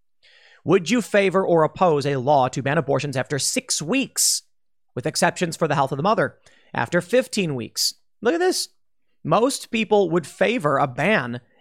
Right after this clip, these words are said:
after six weeks. Now, we've heard from these activists that women don't even know they're pregnant by six weeks.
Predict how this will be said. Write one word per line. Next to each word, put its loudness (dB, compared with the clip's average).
after 0
six 0
weeks. -2
Now, 2
we've 0
heard 2
from 2
these 0
activists 0
that 2
women 2
don't 2
even 0
know 2
they're 0
pregnant 0
by 2
six -6
weeks. -10